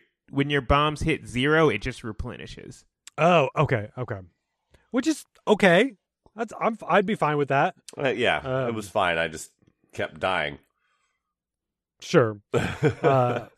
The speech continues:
Speaker 2: so we go into here, and, um, we get into the ice dungeon. You make your way around, all that stuff. Uh, we go through the swamps, yada, yada, yada. Uh, we get into there, and there's a guy just, like, frozen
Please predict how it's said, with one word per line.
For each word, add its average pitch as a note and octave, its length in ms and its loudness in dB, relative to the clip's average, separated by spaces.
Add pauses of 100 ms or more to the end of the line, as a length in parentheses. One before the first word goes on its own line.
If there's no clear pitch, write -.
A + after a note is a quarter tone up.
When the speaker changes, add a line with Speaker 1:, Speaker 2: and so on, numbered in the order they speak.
(1400)
Speaker 2:
so F3+ 600 6 (120)
we E3 140 -4
go A3+ 200 8
into G3+ 140 4
here, B2+ 440 0 (240)
and, C#3 680 -2
um, C3 420 0 (640)
we D#3 180 -4
get C4+ 180 2
into A#3 180 6
the G3 120 2
ice E3 220 4
dungeon. C#3+ 380 0
You C3+ 80 -4
make D#3+ 180 0
your E3+ 100 0
way D3+ 140 2
around, B2 520 0
all A#2 140 -2
that A#2 140 -4
stuff. G#2+ 220 -14 (440)
Uh, A#2 160 -8
we A#2+ 120 -10
go D3+ 160 0
through D3 160 -10
the C3+ 80 -6
swamps, B2+ 720 -4 (420)
yada, C#3 280 2
yada, B2 200 2
yada. G#2 300 -8 (520)
Uh, B2 380 -10 (340)
we C#3+ 160 -10
get A3+ 180 0
into A3 160 0
there, F#3 140 4
and E3+ 60 2
there's D#3+ 160 4
a D#3 60 2
guy D#3 240 6
just, C#3+ 220 2
like, C#3 140 2
frozen A#2+ 600 2